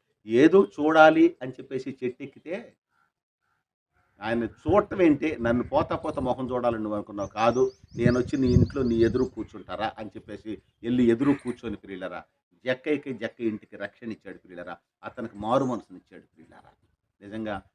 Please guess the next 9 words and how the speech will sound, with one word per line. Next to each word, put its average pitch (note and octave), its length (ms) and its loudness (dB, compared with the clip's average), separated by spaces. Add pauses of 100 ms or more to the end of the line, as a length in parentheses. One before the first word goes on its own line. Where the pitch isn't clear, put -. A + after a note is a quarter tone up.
(180)
ఈ G2+ 440 -4 (100)
కథ A2 140 -4
విన్నటువంటి C3 540 -6
నువ్వు A2+ 380 -2 (360)
మరి G2 540 -4 (100)
ప్రభువుని A2+ 360 -4
చూడాలనుకుంటున్నావా? G#2 760 -10 (340)
ప్రభువు B2 320 0
గురించి B2 500 -4